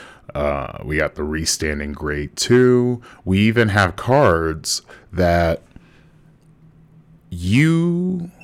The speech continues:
would want to play from hand to R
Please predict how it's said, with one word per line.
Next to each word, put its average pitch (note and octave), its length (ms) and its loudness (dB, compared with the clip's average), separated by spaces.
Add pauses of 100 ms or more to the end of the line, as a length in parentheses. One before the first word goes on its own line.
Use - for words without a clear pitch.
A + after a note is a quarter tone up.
(240)
would F#2+ 240 2
want F#2+ 460 0
to G2 160 -2
play E2+ 840 -4 (240)
from G#2 480 0
hand E2+ 640 -2
to F2+ 380 -6 (100)
R F2 680 0